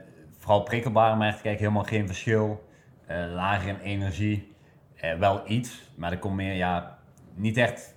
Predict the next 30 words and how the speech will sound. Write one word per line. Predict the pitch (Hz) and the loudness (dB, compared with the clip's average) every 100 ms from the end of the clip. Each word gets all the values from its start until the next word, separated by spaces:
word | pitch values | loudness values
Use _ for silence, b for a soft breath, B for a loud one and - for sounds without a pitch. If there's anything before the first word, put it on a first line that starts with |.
| - | -8
dat | 107 101 | -4 0
ik | |
denk | 107 98 | 0 0
van, | 101 | -4
"Oké, | 92 101 | -6 -2
ik, | 92 90 87 | -2 -4 -6
ik | 90 90 | -12 -6
heb | 90 | -6
geen | - 98 | -4 -4
energie | 98 95 104 107 | -2 0 0 0
ervoor," | 95 104 92 | 2 0 0
of, | 90 - - b b - | -6 -10 -20 b b -6
eh, | 87 87 | -2 0
want | 87 | 0
ik | 92 | 0
heb | 95 | 0
gewoon | 101 90 | 0 -2
getraind | 90 - 101 | -2 -2 -2
natuurlijk | 104 101 - | -2 -4 -6
die | 87 | -4
vier | 98 | -2
dagen | 92 98 98 110 98 - | 2 2 0 -4 -8 -12
en | 82 | -6
daar | 85 85 | -4 -4
heb | 82 | -6
ik | - | -4
weinig | 87 90 | -4 -2
last | 92 98 | -4 -4
van | - 95 | -4 0
gehad. | 101 110 - | 2 2 -2